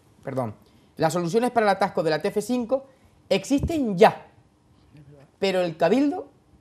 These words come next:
las bloquea". Dora, si esto es cierto y José Luis Delgado es así de contundente, eh, evidentemente, ¿a qué se está refiriendo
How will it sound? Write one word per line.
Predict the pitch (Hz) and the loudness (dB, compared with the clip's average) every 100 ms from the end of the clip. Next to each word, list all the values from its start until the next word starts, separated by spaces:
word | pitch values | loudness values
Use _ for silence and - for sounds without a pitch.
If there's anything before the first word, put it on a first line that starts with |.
| _ - | _ -4
las | 175 170 | -2 0
bloquea". | 156 170 170 165 101 - _ _ - - | 0 2 4 2 0 -12 _ _ -20 -20
Dora, | - 165 247 - - _ _ _ | -4 2 4 2 -4 _ _ _
si | - 196 | 0 2
esto | 247 370 | 4 0
es | 294 | -6
cierto | 226 208 170 | 0 0 2
y | 160 | -4
José | 156 156 | -6 -6
Luis | 196 | -2
Delgado | 254 254 202 175 | 0 2 2 2
es | 220 | 0
así | 208 - | -4 -8
de | 208 185 | -6 -4
contundente, | 175 151 147 139 175 190 269 - - - - - | -4 -4 -4 -4 -4 -6 -6 -6 -10 -12 -12 0
eh, | 143 139 135 - | 4 4 2 -4
evidentemente, | 143 135 143 190 208 196 208 294 466 - _ _ _ - | -10 -6 -6 -4 -4 -4 -4 -8 -8 -16 _ _ _ -16
¿a | 147 - | -14 -6
qué | 190 | -4
se | 196 | -2
está | 247 247 | -4 -4
refiriendo | 226 233 233 202 208 208 202 180 | -6 -6 -8 -4 -4 -2 -6 -6